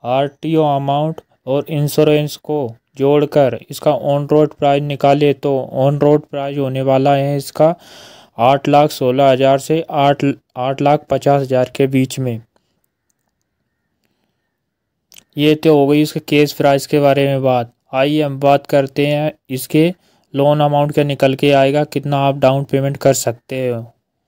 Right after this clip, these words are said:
आप लोग डाउन पेमेंट करते हो चार लाख सोलह हज़ार का, तो लोन अमाउंट निकल के आता है चार लाख रुपए।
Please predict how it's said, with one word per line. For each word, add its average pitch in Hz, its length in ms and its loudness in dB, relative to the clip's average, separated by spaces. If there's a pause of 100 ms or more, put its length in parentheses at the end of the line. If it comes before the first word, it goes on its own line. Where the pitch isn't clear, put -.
(1200)
आप 135 220 0
लोग 151 240 2
डाउन 143 240 2
पेमेंट 143 340 -8
करते 143 360 -2
हो 147 140 -4
चार 135 300 2
लाख 139 280 0
सोलह 131 380 2
हज़ार 131 320 2
का, 123 360 0 (400)
तो 147 120 -8
लोन 139 340 0
अमाउंट 139 300 -2
निकल 139 260 -2
के 139 200 0
आता 139 260 2
है 143 180 2
चार 139 280 2
लाख 139 280 0
रुपए। 127 400 -4